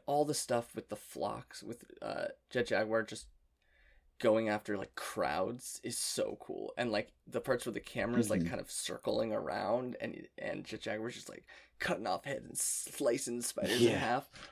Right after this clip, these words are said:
Speaker 1: are so cool. I loved when, like, it's so bright and sunny and beautiful and nice and outside at the beach, and Jet Jaguar's, like, playing games with kids, and then, like, they f-, start fighting all these fucking spiders, and then suddenly they're in a warehouse, and, like, s-,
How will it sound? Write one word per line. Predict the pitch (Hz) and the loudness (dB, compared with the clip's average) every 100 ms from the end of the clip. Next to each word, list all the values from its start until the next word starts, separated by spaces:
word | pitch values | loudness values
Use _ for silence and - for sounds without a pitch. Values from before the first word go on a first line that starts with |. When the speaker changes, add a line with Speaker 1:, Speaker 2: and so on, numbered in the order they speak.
| - | -8
Speaker 1:
are | 131 | -4
so | - 135 | 4 4
cool. | 135 131 | 6 6
I | 120 | 6
loved | 123 127 135 - | 6 4 2 -2
when, | 123 107 - _ _ _ _ _ _ _ _ - | 0 0 -4 _ _ _ _ _ _ _ _ -2
like, | 123 82 - - _ _ - | 2 2 2 -16 _ _ -4
it's | 135 - | -2 0
so | - 156 | 6 6
bright | 147 - 107 113 120 | 6 2 4 4 4
and | 110 | -2
sunny | - - 110 110 | -4 -2 0 0
and | 98 101 | -4 -4
beautiful | 104 107 107 110 107 110 | 0 0 2 2 2 2
and | 107 104 | 0 -2
nice | 95 107 107 - | 0 0 -2 -4
and | - 107 | -2 -2
outside | - 113 107 - 117 113 113 | 2 2 2 2 2 4 4
at | 107 - | 2 0
the | - | -6
beach, | - 117 113 117 - | -4 0 0 -2 -4
and | - 107 | -4 0
Jet | 110 | 0
Jaguar's, | - 104 104 104 | 2 0 2 0
like, | 107 - | -2 -6
playing | - 110 110 | 0 0 2
games | 110 107 | -2 -2
with | 107 - | -6 -4
kids, | 113 120 123 - | 2 2 0 -2
and | 120 | 4
then, | 113 117 - - _ _ - | 4 2 -8 -20 _ _ 0
like, | 120 - _ _ _ | 0 0 _ _ _
they | 123 | 0
f-, | 117 - | 0 -2
start | - 127 - | 2 2 6
fighting | 120 117 117 | 8 8 8
all | 113 | 4
these | 113 107 | 4 -4
fucking | - 113 117 107 90 | -2 -2 -2 -4 -6
spiders, | - - 123 120 107 104 | -8 4 6 6 4 0
and | 123 | 0
then | 113 | 0
suddenly | 113 120 123 123 | 0 0 2 2
they're | 120 | 2
in | 113 | 2
a | |
warehouse, | 101 101 123 117 | 2 2 2 -2
and, | - 107 | -2 -4
like, | 90 - | -2 -4
s-, | - | -8